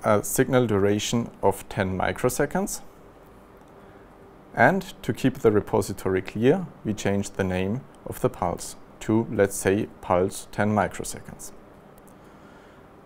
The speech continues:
Next, we create a new sequence and insert the pulse into the sequence.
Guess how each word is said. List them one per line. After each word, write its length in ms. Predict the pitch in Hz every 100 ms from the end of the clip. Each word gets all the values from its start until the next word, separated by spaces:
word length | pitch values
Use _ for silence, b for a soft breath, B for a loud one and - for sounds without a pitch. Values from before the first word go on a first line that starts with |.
| - - -
Next, 480 | 135 - - - - -
we 100 | 143
create 440 | - 120 113 127
a 40 |
new 220 | 135 120 120
sequence 640 | - 110 - 90 - - - - - -
and 160 | 107
insert 460 | 117 131 156 156 -
the 80 | 135
pulse 460 | - 98 104 -
into 340 | - 107 - 110
the 140 | 113
sequence. 580 | - 98 - - -